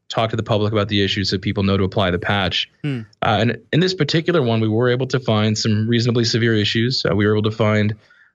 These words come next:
Speaker 1: uh, several remote code execution issues and some information disclosure issues. Now, the good news here is that we were able to work successfully with T P Link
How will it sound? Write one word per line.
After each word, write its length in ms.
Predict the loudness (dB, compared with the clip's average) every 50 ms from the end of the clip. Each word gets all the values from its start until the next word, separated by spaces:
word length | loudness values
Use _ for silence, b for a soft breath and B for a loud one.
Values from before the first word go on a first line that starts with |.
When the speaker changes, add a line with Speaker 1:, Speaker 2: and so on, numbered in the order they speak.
| b _ -4
Speaker 1:
uh, 200 | -2 -2 0 0
several 320 | -2 0 0 2 2 2
remote 220 | 2 2 2 0 0
code 140 | 0 0 0
execution 460 | 0 -2 -2 -2 0 0 0 0 0
issues 460 | 0 0 0 0 2 2 0 0 0
and 180 | 0 0 0 0
some 120 | 0 0
information 420 | 0 2 2 2 2 2 2 0
disclosure 500 | 0 -2 -2 0 0 2 2 2 2 2
issues. 480 | 2 0 0 0 0 0 0 0 -2 -4 _ _ _ _ _ -4
Now, 320 | -2 0 2 2 0 0 -2 -6 -14 -16 -10
the 240 | -8 -4 -2 0 0
good 200 | 2 2 2 2
news 240 | 2 2 2 0 0
here 260 | 0 0 0 2 0
is 100 | 0 0
that 160 | 0 0 0
we 100 | 0 0
were 240 | 0 2 2 2 2
able 240 | 2 0 0 -2 -2
to 140 | -2 -2 0
work 240 | 2 2 0 0
successfully 540 | 0 -4 -4 -2 0 0 0 0 0 0 0
with 100 | 0 0
T 180 | -2 -4 -4 -2
P 140 | -2 -2 -2
Link 280 | 0 0 -2 -4 -6